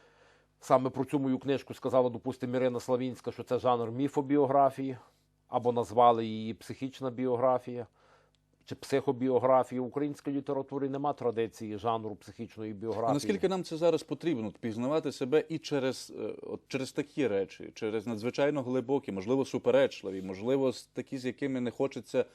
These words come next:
Speaker 2: собі зізнаватись в першу чергу?
Speaker 1: Якщо українцям потрібно, е, і громадянам України, якщо потрібно, е, щось знати про нашу ментальність, про нашу душу, то єдиний шлях заглибитися в себе, другого нема шляху.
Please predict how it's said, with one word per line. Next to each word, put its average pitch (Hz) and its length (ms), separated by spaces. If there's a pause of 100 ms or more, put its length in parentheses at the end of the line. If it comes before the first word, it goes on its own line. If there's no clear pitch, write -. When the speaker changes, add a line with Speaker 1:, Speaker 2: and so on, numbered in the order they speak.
(200)
Speaker 2:
собі 147 380
зізнаватись 110 640
в - 40
першу 104 340
чергу? 120 160
Speaker 1:
Якщо 165 260
українцям 151 760
потрібно, 139 760
е, 131 480
і 135 60
громадянам 131 640
України, 131 500
якщо 127 280
потрібно, 127 640 (880)
е, 120 60
щось 127 240
знати 135 360
про 131 200
нашу 127 260
ментальність, 131 760
про 123 140
нашу 123 300
душу, 127 360
то 127 140
єдиний 127 360
шлях 117 300
заглибитися 104 600
в 98 80
себе, 107 260
другого 117 320
нема 123 240
шляху. 104 360